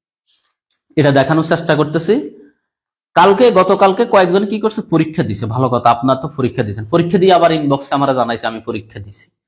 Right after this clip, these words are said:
আমার খাতাটা একটু দেখেন, আমারে এই কইরেন, আমারে সেই কইরেন।"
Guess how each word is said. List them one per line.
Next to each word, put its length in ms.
আমার 220
খাতাটা 340
একটু 180
দেখেন, 420
আমারে 340
এই 180
কইরেন, 380
আমারে 300
সেই 300
কইরেন।" 280